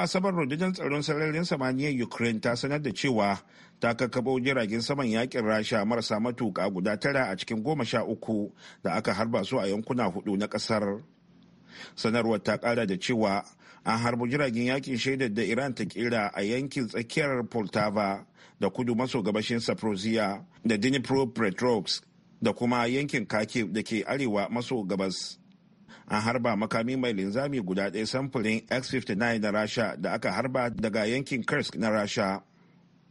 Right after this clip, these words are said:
Gwamnan yankin Dnipropetrovsk, Sherhi Lysak, ya ce hari da jirgi mara matukin ya kai a cikin dare ya lalata gine-ginen kasuwanci da na zaman jama'a da kuma layin wutar lantarki.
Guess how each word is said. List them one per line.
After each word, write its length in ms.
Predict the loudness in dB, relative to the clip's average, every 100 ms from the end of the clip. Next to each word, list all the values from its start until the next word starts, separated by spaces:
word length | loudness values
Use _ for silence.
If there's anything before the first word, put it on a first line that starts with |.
| -16 -2
Gwamnan 320 | 2 2 2
yankin 480 | 2 2 2 0 0
Dnipropetrovsk, 1080 | 0 2 0 2 0 0 -2 0 0 0 -2 -12 -20 -4
Sherhi 420 | -2 0 2 0
Lysak, 520 | 0 -2 0 0 -2 -8 _ _ -20 -20 -4
ya 180 | 0 0
ce 160 | 2 2
hari 260 | 2 0
da 120 | 0
jirgi 480 | 0 0 -2 -2 -2
mara 220 | 0 0
matukin 600 | 0 -2 -4 -4 -2 0
ya 120 | 0 0
kai 280 | 0 -2
a 120 | -2 -4
cikin 260 | -4 0
dare 440 | 2 2 0 -2 -10 -16 -2
ya 180 | 0 2
lalata 500 | 2 0 0 -2 -2
gine-ginen 520 | -2 -2 0 0 0
kasuwanci 760 | 0 -2 0 -2 -2 -2 -2 0
da 100 | 0
na 100 | 0
zaman 300 | 0 0 0
jama'a 540 | 2 2 2 0 -2 -12 -20 -4
da 120 | -2
kuma 220 | 0 2
layin 320 | 2 2 2 0
wutar 220 | 0 -2
lantarki. 800 | 0 0 -2 -2 -2 -2 -2